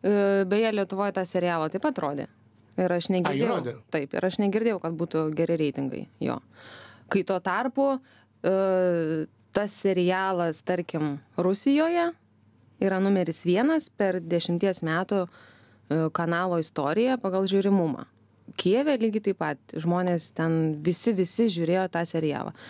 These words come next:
Speaker 1: Lietuvoj neįdomu žmonėm. Aš nežinau, kodėl. Ir aš tikiu, kad, e, geriausiai į tą klausimą gali atsakyti prodiuseriai, kurie skaičiuoja pinigus, kurie tikrai, e,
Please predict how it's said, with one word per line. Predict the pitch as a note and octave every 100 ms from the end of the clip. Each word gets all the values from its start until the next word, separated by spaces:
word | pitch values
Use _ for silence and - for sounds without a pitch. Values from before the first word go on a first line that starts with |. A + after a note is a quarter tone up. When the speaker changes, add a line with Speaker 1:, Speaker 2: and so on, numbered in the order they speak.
| -
Speaker 1:
Lietuvoj | G3 F#3+ A3+ B3
neįdomu | A#3 G#3+ G3+ D#3+
žmonėm. | C#3+ C3+ B2 -
Aš | F3 -
nežinau, | D4+ F#4
kodėl. | - C#3 - _ _ _ _ _ _ _ _ _ _ _ _ _ _ _ _ _ _ _ - - _ _ _ _ -
Ir | G3 F#3+ F#3 _ _
aš | - F3+
tikiu, | - G#3 D4+
kad, | - A3+ F3+
e, | F#3+ F#3+ F3
geriausiai | F3+ F#3+ B3 C4 G#3+
į | F3+
tą | F#3+
klausimą | G3+ A#3 A#3 G3
gali | F#3 G3+
atsakyti | G3 - F3+ G#3+ F#3+
prodiuseriai, | F3 F3 A#3+ G#3+ E3 D#3+
kurie | F3+ F#3+
skaičiuoja | F3+ F#3 F#3 F3+
pinigus, | F3+ E3+ B2+ - - - - - -
kurie | - F#3+ F#3
tikrai, | E3+ F#3+ G#3+ G#3
e, | F3+